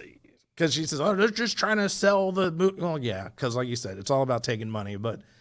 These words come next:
I was just curious if that was your thing as well.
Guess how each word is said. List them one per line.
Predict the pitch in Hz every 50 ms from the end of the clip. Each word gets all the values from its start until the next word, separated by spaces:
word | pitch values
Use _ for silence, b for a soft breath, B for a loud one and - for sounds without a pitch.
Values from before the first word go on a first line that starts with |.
| b b b b b
I | b 185
was | 214 208
just | 196 -
curious | - 214 196 190 185 165 -
if | 151
that | 165 160 160
was | 156 156 143 135
your | 147 156
thing | 139 - - 139 135 131 131
as | 123 113 120
well. | 117 127 123 120 117 113 110 110 110 113